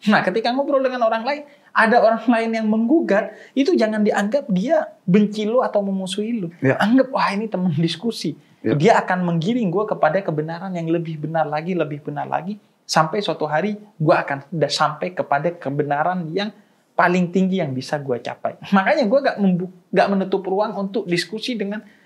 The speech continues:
Speaker 1: siapa saja yang berbeda dengan gua, karena itu baik bagi gua.
Speaker 2: Ya.
Speaker 1: Untuk mengecek apakah ada nih ke-, dari kebenaran gua yang masih bermasalah. Perlu gua buang, perlu gua perbaiki, atau enggak udah oke.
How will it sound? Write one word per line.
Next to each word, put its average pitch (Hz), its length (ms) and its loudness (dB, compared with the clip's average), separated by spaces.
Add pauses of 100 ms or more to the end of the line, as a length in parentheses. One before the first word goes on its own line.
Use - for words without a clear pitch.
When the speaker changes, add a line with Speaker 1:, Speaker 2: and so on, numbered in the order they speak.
Speaker 1:
siapa 190 340 4
saja 220 240 -4
yang 220 80 -2
berbeda 185 400 0
dengan 185 320 -2
gua, 254 160 -2
karena 233 240 -2
itu 254 160 -2
baik 254 400 4
bagi 190 240 -2
gua. 185 320 -6 (120)
Speaker 2:
Ya. 127 260 0
Speaker 1:
Untuk 208 500 0 (220)
mengecek 202 580 4
apakah 202 400 -2
ada 226 160 -2
nih 220 160 0
ke-, 196 160 -2
dari 170 240 0
kebenaran 160 560 0
gua 196 160 0
yang 190 100 -2
masih 151 380 -6 (280)
bermasalah. 139 680 0 (220)
Perlu 143 280 4
gua 139 220 -2
buang, 160 380 0
perlu 143 260 -2
gua 135 240 -2
perbaiki, 131 560 -2
atau 233 480 0 (140)
enggak 202 280 4
udah 156 240 0 (540)
oke. 170 320 -2